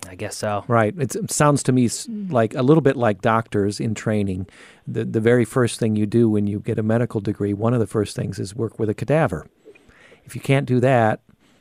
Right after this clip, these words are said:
Speaker 2: uh, well, maybe this is not your profession. <laughs> It sounds like.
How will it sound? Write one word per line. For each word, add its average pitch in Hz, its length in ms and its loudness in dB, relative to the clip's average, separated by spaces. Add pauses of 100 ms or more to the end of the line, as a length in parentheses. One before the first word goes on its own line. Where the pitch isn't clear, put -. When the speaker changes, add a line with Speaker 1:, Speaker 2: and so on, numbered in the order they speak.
(280)
Speaker 2:
uh, 120 460 -4
well, 131 420 2
maybe 120 280 2
this 127 200 2
is 110 80 -4
not 127 180 0
your 120 100 -8
profession. - 480 -6 (320)
<laughs> - 600 0
It - 140 -4
sounds - 440 0
like. - 320 -2